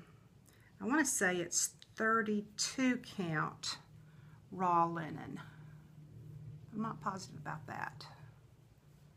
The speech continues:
I know I'm, I'm stitching two over two. I'm not,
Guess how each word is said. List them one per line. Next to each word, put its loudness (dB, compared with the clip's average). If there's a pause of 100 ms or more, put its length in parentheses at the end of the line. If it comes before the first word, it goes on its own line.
(1800)
I 2
know 8
I'm, 6
I'm 8
stitching 4
two 8
over 8
two. -2 (880)
I'm 12
not, 12